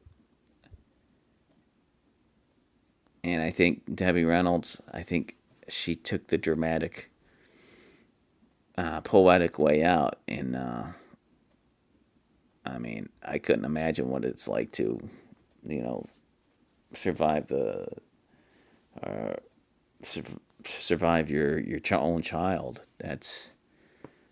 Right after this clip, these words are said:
I mean, that's an emotional, s-, it was so emotionally,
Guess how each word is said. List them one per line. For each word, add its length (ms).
I 140
mean, 200
that's 320
an 180
emotional, 520
s-, 220
it 80
was 140
so 260
emotionally, 600